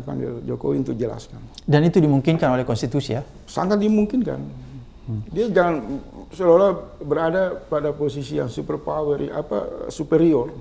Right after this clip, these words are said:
Speaker 2: Oke.
Speaker 1: Dia harus diperintahkan datang, "Anda jelaskan. Mana
Speaker 2: Hmm.
Speaker 1: itu laporan intelijen itu? Apakah tujuannya untuk kepentingan menjaga stabilitas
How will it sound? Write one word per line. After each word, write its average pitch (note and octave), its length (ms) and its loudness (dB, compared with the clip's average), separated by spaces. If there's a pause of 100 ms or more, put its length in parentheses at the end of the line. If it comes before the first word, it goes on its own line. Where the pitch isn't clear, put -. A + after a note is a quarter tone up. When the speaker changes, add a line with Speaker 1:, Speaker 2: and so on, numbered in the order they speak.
(880)
Speaker 2:
Oke. A#2 400 -4
Speaker 1:
Dia G#3+ 80 2
harus G#3+ 120 -4
diperintahkan F#3+ 520 2
datang, E3+ 300 0 (100)
"Anda F#3+ 160 0
jelaskan. D3 520 -2 (720)
Mana E3+ 360 6
Speaker 2:
Hmm. E3 80 4
Speaker 1:
itu D3+ 80 0 (160)
laporan C3+ 640 2
intelijen B2 400 -2
itu? A#2+ 200 -8 (680)
Apakah C#3 400 4
tujuannya C3+ 480 6
untuk A#2 400 -4
kepentingan E3 440 -2
menjaga A#2+ 360 2
stabilitas G#2 800 -6